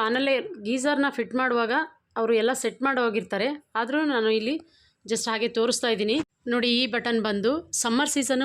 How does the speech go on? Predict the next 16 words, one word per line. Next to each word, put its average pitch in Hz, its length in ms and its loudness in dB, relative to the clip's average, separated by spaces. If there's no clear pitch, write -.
ಮತ್ತು 233 240 -2
ವಿಂಟರ್ 208 260 0
ಸೀಸನಲ್ಲಿ 208 420 0
ಎಷ್ಟು 262 200 -2
ಬಿಸಿ 220 240 0
ನೀರು 220 200 2
ಬೇಕು 208 220 -2
ಅನ್ನೋದು, 196 260 0
ಹಾಗೆ 220 220 0
ಇದು 240 180 0
ಬಂದು 247 160 2
ಎಷ್ಟು 320 320 0
ಫ್ಲೇಮ್ 247 300 2
ಕಂಟ್ರೋಲ್, 220 340 0
ಮಿನಿಮಮ್ 233 380 2
ಎಷ್ಟು, 240 180 -2